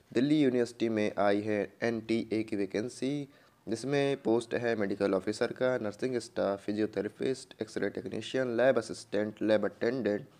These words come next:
फार्मासिस्ट, योगा टीचर और भी बहुत सारी वैकेंसी दोस्तों डीयू ने निकाली हुई है। तो हालांकि ये वीडियो बहुत पहले ही बन जानी चाहिए थी दोस्तों, लेकिन किसी वजह से समय नहीं मिल पा रहा था।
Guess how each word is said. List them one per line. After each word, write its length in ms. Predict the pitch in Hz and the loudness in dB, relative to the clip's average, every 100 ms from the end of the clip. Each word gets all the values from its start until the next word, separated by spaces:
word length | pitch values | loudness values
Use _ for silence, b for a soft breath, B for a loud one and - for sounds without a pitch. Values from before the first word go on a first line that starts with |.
| b b - | b b 0
फार्मासिस्ट, 640 | 110 107 113 135 - - | 2 2 0 -4 -4 -6
योगा 220 | 107 110 131 | -2 -2 -2
टीचर 400 | 101 95 110 107 B B B B 110 | 0 2 2 2 B B B B 6
और 180 | 117 | 6
भी 120 | 120 123 | 6 4
बहुत 240 | 101 104 | 4 4
सारी 240 | - 98 95 | 4 2 2
वैकेंसी 440 | 92 95 92 98 | 0 -2 -2 -2
दोस्तों 360 | 95 98 113 95 | -2 0 -2 -2
डीयू 280 | 92 95 | -2 -2
ने 140 | 101 117 | -4 -8
निकाली 420 | - - 90 90 | -10 -10 -6 -6
हुई 240 | 90 87 - | -6 -10 -10
है। 140 | - - _ _ b b - | -14 -16 _ _ b b -12
तो 40 | 101 _ _ _ | -12 _ _ _
हालांकि 340 | 113 135 143 151 | 4 6 6 4
ये 160 | 143 | 4
वीडियो 260 | 131 131 127 | 4 6 6
बहुत 240 | 120 127 | 4 2
पहले 220 | 104 110 123 | 2 4 4
ही 80 | |
बन 160 | 120 113 | 2 2
जानी 260 | 107 107 113 | 2 2 0
चाहिए 220 | 107 107 | -2 0
थी 120 | 120 | -2
दोस्तों, 340 | 104 101 127 | -2 -4 -4
लेकिन 240 | 120 107 104 | -4 -4 -8
किसी 260 | 113 - | -8 -4
वजह 120 | 101 104 | -4 -4
से 140 | 113 | -6
समय 260 | - 107 110 | -4 -2 -2
नहीं 160 | 104 | -4
मिल 180 | 95 107 - | -6 -8 -4
पा 100 | 104 | -2
रहा 140 | 104 | -2
था। 220 | - 139 | -4 -6